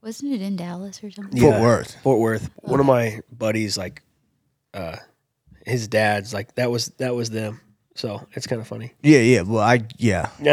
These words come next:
Speaker 3: I'm sure you got some people
Speaker 2: Oh, yeah,
Speaker 3: too.
Speaker 2: yeah, we
Speaker 3: Yeah,
Speaker 2: don't
Speaker 3: yeah.
Speaker 2: have to get into that.
Speaker 3: Exactly.
Speaker 2: It's a story, but
Speaker 3: Yeah.
Speaker 2: everything's a story.
Speaker 3: We're just,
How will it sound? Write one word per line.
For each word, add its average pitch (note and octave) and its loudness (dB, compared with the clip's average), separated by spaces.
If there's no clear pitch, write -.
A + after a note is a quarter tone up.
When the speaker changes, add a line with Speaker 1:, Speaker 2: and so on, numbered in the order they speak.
Speaker 3:
I'm D#3 4
sure E3+ 2
you C#3+ 4
got B2 -2
some A#2+ -8
people C3+ 4
Speaker 2:
Oh, - 8
yeah, D3+ 8
Speaker 3:
too. A#2+ 6
Speaker 2:
yeah, A#2 4
we D#3+ 8
Speaker 3:
Yeah, F3 8
Speaker 2:
don't D#3 6
Speaker 3:
yeah. A#2+ 4
Speaker 2:
have G#2+ 0
to - -18
get G2 0
into - -10
that. G1+ -4
Speaker 3:
Exactly. A#2+ 0
Speaker 2:
It's C3+ 2
a D3 4
story, C2 -6
but C#2 -2
Speaker 3:
Yeah. F#2 -10
Speaker 2:
everything's B2 6
a G#2+ -2
story. - -8
Speaker 3:
We're C#3+ 4
just, B2 -4